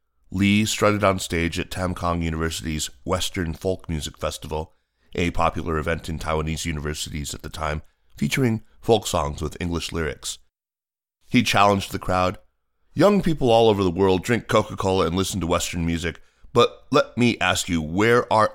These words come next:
our songs?" According to the legend, Li then smashed the bottle, implying the West's hegemony over Taiwanese music must go the same way.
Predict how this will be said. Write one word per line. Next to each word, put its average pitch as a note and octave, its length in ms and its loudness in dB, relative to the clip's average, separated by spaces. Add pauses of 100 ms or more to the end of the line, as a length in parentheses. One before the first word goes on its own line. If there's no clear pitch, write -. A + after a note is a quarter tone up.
our B2+ 320 4
songs?" - 600 -6 (760)
According G2 360 2
to D#2 40 -8
the D#2+ 80 -8
legend, E2+ 460 -2 (180)
Li G2+ 280 2
then F#2+ 320 2 (100)
smashed - 540 0
the - 40 -8
bottle, D#2+ 420 0 (340)
implying F#2 480 2
the F2 80 -2
West's - 400 -2
hegemony E2+ 480 0
over D#2 180 -4
Taiwanese E2 560 -4
music F2 400 -4 (260)
must - 280 -2
go E2 260 -2
the D#2+ 100 -8
same C#2+ 300 -6
way. D#2+ 360 -8